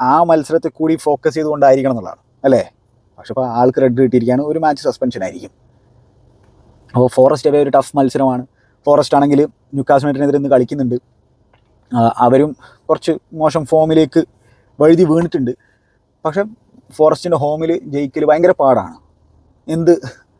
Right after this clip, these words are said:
സംഭവിക്കുന്നത് കണ്ടറിയാം. എന്തായാലും ലിവർപൂൾ സംബന്ധിച്ചിടത്തോളം പ്രഷർ ഇല്ലാതെ സിറ്റിക്കെതിരെ കളിക്കാനുള്ള ഒരു അവസരം ആഴ്സണൽ ഒരുക്കി കൊടുത്തിട്ടുണ്ട്, അത്രേ എനിക്ക് പറയാനുള്ളൂ. അപ്പോൾ അതുകൊണ്ട് തന്നെ എൻ്റെ കണ്ണിൽ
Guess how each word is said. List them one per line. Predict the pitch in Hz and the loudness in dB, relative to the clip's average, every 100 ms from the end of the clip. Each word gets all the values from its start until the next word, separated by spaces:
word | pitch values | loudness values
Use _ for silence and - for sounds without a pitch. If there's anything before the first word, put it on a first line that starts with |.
| _ _ _ - | _ _ _ -2
സംഭവിക്കുന്നത് | 147 151 147 147 131 | 0 0 0 -2 0
കണ്ടറിയാം. | 117 104 92 _ _ _ _ _ - | 0 -4 -6 _ _ _ _ _ -8
എന്തായാലും | 143 170 185 | 0 2 4
ലിവർപൂൾ | 160 196 247 | 2 4 4
സംബന്ധിച്ചിടത്തോളം | 214 175 147 131 135 | 2 0 -2 -4 -4
പ്രഷർ | 127 156 131 | -2 -2 -2
ഇല്ലാതെ | 120 120 120 - _ _ _ - | 0 0 0 -8 _ _ _ -18
സിറ്റിക്കെതിരെ | 117 - 127 127 110 | -14 -6 0 2 2
കളിക്കാനുള്ള | 110 - 117 | 0 0 2
ഒരു | 117 135 | 4 4
അവസരം | 170 - 175 160 139 117 120 | 2 0 0 0 -4 -2 0
ആഴ്സണൽ | 127 117 107 110 - | 0 -2 -12 -12 -8
ഒരുക്കി | 113 107 101 | -6 -6 -8
കൊടുത്തിട്ടുണ്ട്, | 101 82 90 - - _ _ _ 117 | -10 -12 -14 -14 -14 _ _ _ -4
അത്രേ | - 123 120 | 0 0 0
എനിക്ക് | 107 95 | -2 -4
പറയാനുള്ളൂ. | 92 90 95 101 - _ _ _ _ - | -4 -4 -4 -8 -10 _ _ _ _ -4
അപ്പോൾ | 123 | 0
അതുകൊണ്ട് | 135 180 | 2 2
തന്നെ | 147 156 - 120 | 0 -4 -8 -6
എൻ്റെ | 151 180 | -2 0
കണ്ണിൽ | 135 | 0